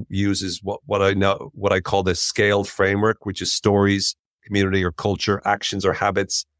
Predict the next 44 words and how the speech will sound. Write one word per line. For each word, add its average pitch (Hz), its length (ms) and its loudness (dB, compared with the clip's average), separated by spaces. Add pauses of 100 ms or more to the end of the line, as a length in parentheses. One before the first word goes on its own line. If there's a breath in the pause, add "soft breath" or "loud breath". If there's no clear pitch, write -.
(180)
logical 101 560 0
reasoning, 98 420 0
emotional 92 460 2
reasoning, 95 400 2
and 80 140 -8
driver 90 320 2
desire. 87 480 2
And 85 100 -2 (520)
those 117 220 2
are 110 40 2
the 95 100 -2
six - 400 -2
elements 107 400 0
of 95 80 -4
helping 92 380 -2
people 98 340 -4
to 87 80 -2
change 98 460 0
their 95 80 2
beliefs 90 340 0
about 90 220 -2
themselves 95 440 -2
and 101 80 0
whatnot. 101 380 2 (400)
So 117 140 2
I 120 60 2
try 135 180 0
to 117 80 0
bring 104 260 0
in 101 260 0
a 98 120 0
lot 101 500 2
of 95 140 -6
different 95 340 -2
tools 95 380 0
from 85 320 -6 (260)
a 90 80 -2
lot 101 220 4
of 98 80 2
neuroscience, 98 760 2
as 98 140 -8
you'll 95 140 -4
know, 90 340 0 (540)
to 120 340 2